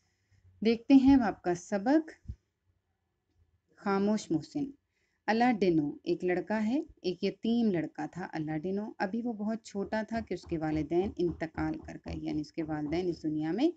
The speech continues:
ना रहे जब वो बहुत छोटा था। बस उसकी एक बूढ़ी नानी थी जिसने उसे पाला पोसा था, यानी उसको पाला था उसकी नानी ने, मगर अब नानी भी बहुत बीमार रहने लगी थी। अलाडिनो दरिया के किनारे एक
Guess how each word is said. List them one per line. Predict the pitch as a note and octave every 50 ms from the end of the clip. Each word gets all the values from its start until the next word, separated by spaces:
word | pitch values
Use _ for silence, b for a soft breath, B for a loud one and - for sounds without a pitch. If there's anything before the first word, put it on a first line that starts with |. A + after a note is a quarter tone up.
| b b b b - -
ना | F3+ F3+ F3+ F3+ F3
रहे | E3 D#3+ D#3 D3+ F#3 G3+
जब | F3 E3+ D3 -
वो | D#3+ D#3
बहुत | D3+ D#3+ E3+ G3 G3 -
छोटा | - - D3+ C#3 - A2+ G#2
था। | - - - -
बस | F3 E3 G#3 G3+ - A#3+
उसकी | A3+ - _ - C#4+ C#4
एक | C4+ - G#3+ A3+ G3 F3
बूढ़ी | F3 F3+ F#3 F#3 F#3 G3 A#3 A#3
नानी | G3+ F3 D#3+ D#3 D#3+ D#3+ E3 E3+ G3 A3+ A#3+ A3 -
थी | - - D3 D#3 D3+
जिसने | - F3+ F3 - - F#3+ F3+
उसे | D#3 D#3 - - G#3 A3
पाला | - - - F3 D#3 D3+ D3+ D3
पोसा | D3 - D#3+ D#3 D#3 - E3 -
था, | - E3 E3
यानी | D#3+ D#3 D3 D3 D3+ D3+
उसको | D#3 - - - B3 D#4 E4+ b b b b b b b b _ -
पाला | E3+ E3 D#3+ E3+ F3+ F#3
था | F#3 - G#3
उसकी | G3+ - - - D4
नानी | C4+ G#3+ F3+ E3 D#3 D3 D3 D3 D3
ने, | D3+ D3+
मगर | D#3 E3 E3+ D#3+ F#3+ G3
अब | F#3+ - - G#3+ G3 G3
नानी | F#3 F3 E3+ F3 E3+ F3 F3 F#3+ G#3 G#3 F#3 -
भी | A3+ A3 -
बहुत | F#3 E3+ F3+ E3 D3+
बीमार | D#3 D#3+ D3+ D3+ D3+ D3+ D#3
रहने | D3+ E3 E3+ F3 F#3 F#3
लगी | F#3+ F#3 F3 F#3+ F3+
थी। | - G3 G3 G3 _ b b b b b b b b b b
अलाडिनो | - A3+ B3 C4+ D4 C4+ C#4 C4+ C#4 C#4+
दरिया | A#3+ F#3+ G3+ F#3+ F3+ F#3 G#3+ A#3
के | A3+ - A#3
किनारे | A3+ - G3 F3+ E3+ D#3+ D#3+ F3+
एक | - - G3 -